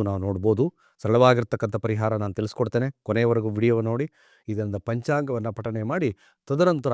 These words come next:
ಹನ್ನೆರಡು ರಾಶಿಗಳ ಫಲಾನುಫಲಗಳು ತಿಳ್ಕೊಳ್ತಕ್ಕಂಥದ್ದು ಮಾಡೋಣ. ಮಂಗಳವಾರ ದ್ವಿತೀಯ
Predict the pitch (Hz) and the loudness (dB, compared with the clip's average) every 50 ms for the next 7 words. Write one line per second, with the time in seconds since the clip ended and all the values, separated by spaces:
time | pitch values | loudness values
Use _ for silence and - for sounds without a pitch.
0 | 107 104 113 135 165 165 175 185 165 156 135 113 - 123 110 107 104 92 107 104 | 0 0 0 0 2 2 4 4 6 4 4 2 0 -4 -4 -4 -4 -2 -2 -2
1 | 101 98 95 90 - 92 90 90 87 - 101 92 - 85 82 - - 80 - - | -2 -2 -4 -6 -6 -6 -6 -6 -6 -6 -8 -8 -8 -10 -12 -10 -12 -14 -14 -14
2 | - - 92 127 190 220 190 123 - - - - _ _ _ _ _ _ _ _ | -12 -10 -4 0 2 4 4 2 0 -4 -12 -20 _ _ _ _ _ _ _ _
3 | _ _ _ _ _ _ _ _ _ _ _ _ - - 110 131 156 170 165 156 | _ _ _ _ _ _ _ _ _ _ _ _ -8 -4 -2 0 2 4 4 6
4 | 143 139 135 139 156 160 _ _ _ _ _ _ _ _ _ - 113 113 123 - | 6 6 6 4 2 0 _ _ _ _ _ _ _ _ _ -10 -6 -6 0 2
5 | 170 | 2